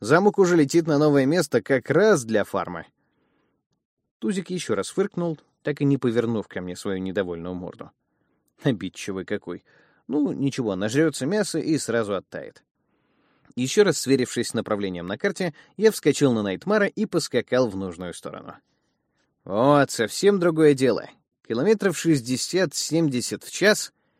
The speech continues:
и горячий ветер в лицо. Далеко, однако, забрался первый с моей армией.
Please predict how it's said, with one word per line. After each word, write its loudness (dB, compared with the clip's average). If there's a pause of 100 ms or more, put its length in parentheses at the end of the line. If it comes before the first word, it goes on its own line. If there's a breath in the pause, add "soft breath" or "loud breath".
(360)
и 2
горячий 2
ветер -2
в -12
лицо. -12 (4000)
Далеко, 2
однако, 4
забрался 2
первый 0
с -6
моей 0
армией. -8